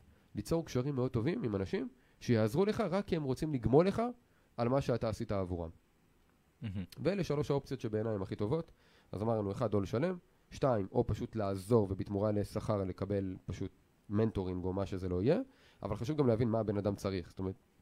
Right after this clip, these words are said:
Speaker 1: במקום לבוא ולהגיד ל-, לבן אדם, "שמע, ראיתי שאתה צריך את זה ואת זה", כי אתה לא יודע הרי מה הבן אדם צריך,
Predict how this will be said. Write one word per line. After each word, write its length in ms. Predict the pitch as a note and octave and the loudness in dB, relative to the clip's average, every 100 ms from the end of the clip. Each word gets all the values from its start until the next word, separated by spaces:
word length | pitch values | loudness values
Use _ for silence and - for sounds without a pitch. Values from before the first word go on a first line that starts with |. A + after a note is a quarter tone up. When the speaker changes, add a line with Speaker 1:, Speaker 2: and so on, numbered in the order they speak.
| _ | _
Speaker 1:
במקום 380 | - G2+ G2 C#3 | -6 0 4 6
לבוא 200 | C3 C3 B2 | 8 6 6
ולהגיד 340 | A2+ B2 C3+ | 4 2 0
ל-, 280 | B2+ A2+ G#2+ | 0 0 0
לבן 220 | G2+ G#2 | 0 2
אדם, 240 | G#2+ B2+ B2 - - - | 4 4 2 -8 -20 -14
"שמע, 240 | - D3 D#3+ | 2 4 6
ראיתי 260 | C3+ D#3 | 4 0
שאתה 120 | C3+ | -2
צריך 300 | B2 C3+ C#3+ | -2 -2 0
את 80 | B2+ | 0
זה 100 | B2+ A#2 | 0 0
ואת 120 | A2 | 0
זה", 80 | C#3+ | -2
כי 100 | G#2+ | -2
אתה 120 | A#2+ | -2
לא 60 | |
יודע 120 | B2+ G#2 | 0 0
הרי 140 | F#2 | -2
מה 100 | F2+ | -2
הבן 200 | F2+ F#2 | -2 -2
אדם 160 | F2+ F2+ | -4 -6
צריך, 320 | F2 G2+ | -6 -8